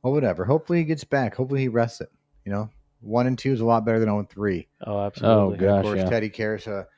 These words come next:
Speaker 1: a fifth member, one of the originating people of the Doc and Z show, Spin with Props.
Speaker 3: Ted had some good, uh, blocks there.
Speaker 1: He did. The block chop, the Cincy hat, all that. Very cool.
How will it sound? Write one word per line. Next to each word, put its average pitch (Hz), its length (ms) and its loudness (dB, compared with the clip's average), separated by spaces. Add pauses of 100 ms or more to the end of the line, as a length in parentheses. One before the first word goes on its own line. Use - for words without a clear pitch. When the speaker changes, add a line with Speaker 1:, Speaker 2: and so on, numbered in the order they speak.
(200)
Speaker 1:
a 101 40 -16
fifth - 300 -12
member, 107 300 -6
one 107 180 -8
of 104 80 -10
the 110 160 -8
originating 110 480 -6
people 104 340 -8
of 92 120 -8
the 101 180 -4
Doc 101 360 -4
and 98 120 -12
Z 104 200 -6
show, 101 260 -4
Spin 101 260 -6
with 101 140 -6
Props. - 440 -4 (120)
Speaker 3:
Ted 120 180 4
had 113 220 0
some 98 240 -12
good, 104 240 4 (100)
uh, 95 340 2
blocks 95 580 2
there. 82 260 -6 (480)
Speaker 1:
He 110 60 -6
did. 92 280 -4 (560)
The 104 60 -10
block 101 280 0
chop, 101 280 0
the 104 80 -8
Cincy 110 360 -6
hat, 107 220 0
all 104 160 0
that. 92 220 -2 (720)
Very 110 240 0
cool. 101 360 -6